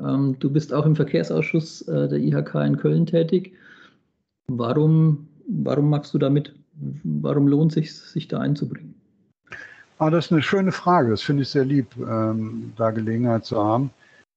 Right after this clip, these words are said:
Speaker 2: das zu sagen. Also ich glaube einfach, es macht Sinn, wenn man über gewisse Dinge betrübt ist, dass zum Beispiel das Image, äh, der Logistik schlecht ist, dass man sich über fehlende Akzeptanz bei Infrastrukturvergaben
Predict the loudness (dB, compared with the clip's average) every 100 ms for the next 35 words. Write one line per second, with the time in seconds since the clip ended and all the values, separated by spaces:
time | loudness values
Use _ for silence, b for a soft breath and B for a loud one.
0 | _ -8 -6 -4 -2 0 0 0 0 0
1 | -2 0 2 2 0 0 0 -4 -6 -8
2 | -2 -2 -2 -2 0 2 0 -2 -8 -20
3 | _ _ _ _ -2 0 0 -2 -4 -2
4 | 0 0 -2 -2 -4 0 0 0 -4 -8
5 | 0 0 0 -6 -6 -6 -10 -10 -6 -2
6 | 0 0 -2 -4 -6 0 2 4 2 -6
7 | -8 -12 -16 -10 -8 -2 0 2 0 -4
8 | -8 -6 -2 -2 -2 -8 -14 -14 -20 B
9 | B B _ -4 0 0 2 -2 -2 -2
10 | 2 2 0 -2 0 2 2 0 -2 -4
11 | -8 -4 -2 0 0 -2 0 0 -2 -6
12 | -6 -8 -8 -12 -18 -4 -2 -2 -6 -16
13 | -6 -6 -4 -2 0 0 -2 -6